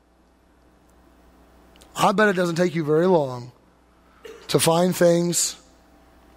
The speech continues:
that are there that not just you want to be different, but should be different. And this text says that this is not just possible. It's more than possible.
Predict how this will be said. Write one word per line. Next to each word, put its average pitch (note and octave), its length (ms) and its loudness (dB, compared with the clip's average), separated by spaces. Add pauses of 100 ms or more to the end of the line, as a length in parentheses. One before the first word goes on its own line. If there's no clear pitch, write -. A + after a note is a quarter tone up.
(140)
that D#3+ 160 4
are D3+ 80 -2
there E3 560 4 (1500)
that F#3+ 180 4
not A3 200 4
just A3+ 220 0
you G#3 80 0
want F#3+ 260 2
to F#3+ 60 -6
be G3+ 100 0
different, F#3+ 280 2
but F3+ 100 -2
should F#3 180 0
be E3+ 100 0
different. C#3+ 400 -6 (2500)
And F#3 220 2
this A3 280 2
text - 480 -6
says C#3 600 -6 (800)
that E3 140 -2
this F#3+ 200 4
is E3 140 -4
not F3+ 440 0 (840)
just - 280 -2
possible. C3 720 -4 (1040)
It's F3 140 -4
more G3+ 240 4
than F3+ 100 -6
possible. - 540 -18